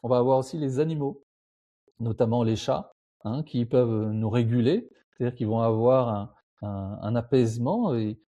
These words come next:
ils ont souvent, en fait, quand ils ronronnent, justement une, une vibration qui correspond à la cohérence cardiaque. Et donc, il y a un impact. Alors, n'achetez pas un chat exprès en disant, c'est Ludo qui a dit, c'est pour, c'est pour ma santé.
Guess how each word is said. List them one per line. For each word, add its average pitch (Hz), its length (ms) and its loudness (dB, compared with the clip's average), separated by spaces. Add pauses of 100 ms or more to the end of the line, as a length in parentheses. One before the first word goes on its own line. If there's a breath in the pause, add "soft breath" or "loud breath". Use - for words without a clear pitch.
ils 113 100 -4
ont 113 60 -2
souvent, 131 420 2
en 117 80 2
fait, 127 300 0
quand - 240 -8
ils - 60 -2
ronronnent, 143 680 0 (400)
justement 127 440 -2
une, 110 480 0 (280)
une 127 100 -2
vibration 131 460 0
qui 139 140 -2
correspond 143 480 2
à 131 40 4
la 120 80 2
cohérence 131 400 2
cardiaque. 139 440 -2 (420)
Et 117 80 -2
donc, 147 260 -2
il 127 40 -2
y - 20 2
a 117 80 0
un 110 200 -2
impact. 120 360 0
Alors, 95 180 -6
n'achetez 98 280 -8
pas 107 200 0
un 113 120 0
chat 117 220 -2
exprès 120 500 -2
en 104 180 -2
disant, 107 480 0 (120)
c'est 104 60 -8
Ludo 104 240 0
qui 131 100 -6
a 110 60 2
dit, 120 340 0
c'est - 140 -16
pour, 110 160 0
c'est 107 240 -2
pour 104 100 -2
ma 101 120 0
santé. 180 320 -6